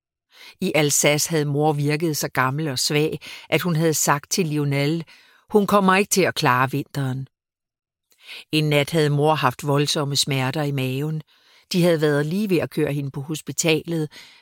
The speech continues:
men morgenen efter havde hun det godt igen. Da de kørte hende hjem i bil, havde hun fået både kræfter og humør tilbage og var, som hun selv sagde, henrykt lykkelig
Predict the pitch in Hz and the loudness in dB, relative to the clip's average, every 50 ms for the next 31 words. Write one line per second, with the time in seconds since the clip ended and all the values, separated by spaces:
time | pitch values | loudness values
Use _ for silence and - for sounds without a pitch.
0 | _ - 190 185 185 175 175 170 165 185 202 202 202 196 - 147 147 139 - - | _ -2 0 2 2 2 4 4 2 2 2 2 0 0 -2 -4 -4 -4 -6 -6
1 | 160 147 151 123 135 151 165 185 165 160 160 - 156 143 127 127 170 156 - - | -6 -4 -2 -2 -2 -2 -2 -4 -4 -4 -4 -2 -2 -2 -2 -4 -6 -8 -8 -8
2 | 139 127 156 147 - _ _ _ _ _ _ _ _ _ _ _ _ - - - | -8 -8 -10 -12 -16 _ _ _ _ _ _ _ _ _ _ _ _ -20 -20 -20
3 | - _ _ - 156 143 147 156 - - 156 147 139 - 151 143 139 143 143 151 | -20 _ _ 0 2 2 2 0 0 2 2 2 2 0 -2 -2 0 0 0 0
4 | 151 170 156 - - 165 170 170 165 156 143 - - - - - _ - 190 175 | 0 -4 -6 -6 -6 -6 -6 -6 -6 -8 -8 -10 -16 -20 -20 -6 _ 2 4 4
5 | 175 170 143 - 156 147 143 135 - 147 139 143 151 147 - - - 143 151 160 | 4 2 2 2 2 2 2 2 2 2 2 2 0 0 -2 -2 0 0 0 0
6 | - - - 190 185 180 - _ _ _ - 175 160 180 180 170 147 143 143 151 | -2 -4 -4 -4 -4 -4 -8 _ _ _ -4 0 0 2 2 2 2 0 0 0
7 | - 139 - - 180 - 156 135 127 120 135 147 156 170 - - - - - _ | -2 -4 -4 -4 -4 -2 -2 -2 -2 -2 -4 -6 -6 -8 -8 -12 -18 -20 -18 _
8 | - 151 147 131 143 139 147 160 151 - - _ _ _ - - 165 135 120 127 | -2 0 0 2 2 2 2 0 -2 -6 -12 _ _ _ -6 -4 -4 -2 -2 -4
9 | 123 110 - 147 175 - - - - 147 139 135 135 156 160 - _ _ _ _ | -4 0 0 0 2 2 0 0 0 0 0 0 -2 -2 -4 -4 _ _ _ _
10 | _ _ _ - 190 185 190 208 208 185 180 151 131 - _ - - - - _ | _ _ _ 0 0 2 2 2 0 0 0 -2 -4 -4 _ -12 -12 -12 -16 _
11 | _ _ - 147 143 175 202 214 - - 180 151 143 127 | _ _ -6 0 2 2 2 0 -2 -6 -6 -4 -4 -6